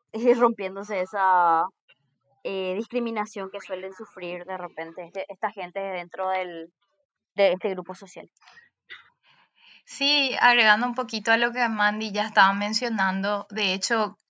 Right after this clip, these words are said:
Speaker 2: creo que hace, hace un año o hace unos meses hablábamos con Mandy de embrace who you are o abrazar quién sos, ¿verdad?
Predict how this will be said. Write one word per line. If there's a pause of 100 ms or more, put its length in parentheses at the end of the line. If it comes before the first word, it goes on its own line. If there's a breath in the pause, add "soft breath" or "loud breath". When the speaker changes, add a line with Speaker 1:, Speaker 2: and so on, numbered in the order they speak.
(100)
Speaker 2:
creo
que
hace, (520)
hace (140)
un
año
o
hace
unos
meses
hablábamos
con
Mandy
de (220 soft breath)
embrace (120)
who
you
are
o (320 soft breath)
abrazar
quién
sos,
¿verdad?